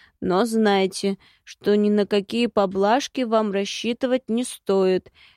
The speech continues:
Я прямо сейчас начну подыскивать вам замену, приму сотрудника на стажировку, и при первом же подозрении, что вы больше не в состоянии отдавать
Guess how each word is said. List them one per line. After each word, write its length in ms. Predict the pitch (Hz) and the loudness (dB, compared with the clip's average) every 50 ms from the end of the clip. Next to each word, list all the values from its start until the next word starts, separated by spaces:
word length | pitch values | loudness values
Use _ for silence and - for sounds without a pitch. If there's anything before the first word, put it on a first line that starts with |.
| _ _ | _ _
Я 140 | - 208 208 | -2 -2 -2
прямо 300 | - 214 220 214 208 208 | 0 0 0 2 0 -2
сейчас 560 | 196 - 190 185 - 240 247 285 294 - - - _ _ _ _ _ | -4 -6 -10 -8 -2 0 0 0 0 -2 -8 -14 _ _ _ _ _
начну 400 | - 196 202 - - 226 247 262 | -2 -2 -2 -2 -2 -2 -2 0
подыскивать 640 | - 226 202 185 208 247 - - - 254 247 254 - | 0 0 0 2 0 -2 -2 -4 -2 -2 -2 -2 0
вам 180 | 220 214 226 240 | 0 0 0 0
замену, 640 | 226 247 254 247 233 214 196 190 185 190 190 185 | 0 0 0 0 0 0 0 0 0 0 -2 -4
приму 320 | - - 202 202 202 214 214 | -4 -4 -4 -2 -2 -2 -2
сотрудника 640 | - - 196 190 208 202 208 185 196 190 - - 190 | -4 -4 -4 -4 -4 -6 -4 -4 -4 -4 -4 -4 -4
на 100 | 196 190 | -4 -6
стажировку, 840 | - - 190 190 196 196 190 208 233 285 294 - _ - 226 214 - - - - _ _ _ _ _ _ | -6 -6 -6 -4 -4 -2 0 0 0 0 0 -2 _ -4 -4 -4 -6 -12 -20 -20 _ _ _ _ _ _
и 80 | 220 214 | -8 -8
при 280 | - - 220 226 214 - _ _ | -6 -4 -4 -4 -4 -6 _ _
первом 480 | 233 240 240 226 208 208 196 190 196 | 2 2 2 2 2 0 0 0 -2
же 140 | 202 196 185 | -2 -4 -4
подозрении, 880 | - 196 185 185 202 202 202 208 208 202 214 214 202 190 185 180 185 190 | -4 -6 -2 0 0 0 0 0 0 2 2 2 2 2 2 0 0 -2
что 260 | - - - 190 190 | -4 -6 -6 -6 -4
вы 160 | 202 196 202 | -2 -2 -2
больше 480 | 185 190 196 196 196 190 196 - - 190 | -2 0 0 2 2 0 -2 -4 -4 -4
не 140 | 190 190 | -4 -4
в 60 | 190 - | -4 -6
состоянии 800 | - 202 - - - 196 202 196 202 196 190 185 185 180 180 | -8 -8 -6 -4 -2 -2 0 0 0 0 0 0 -2 -2 -2
отдавать 560 | 180 185 190 196 196 196 202 185 190 - - | -4 -2 -2 -4 -2 -2 -2 -2 -4 -4 -8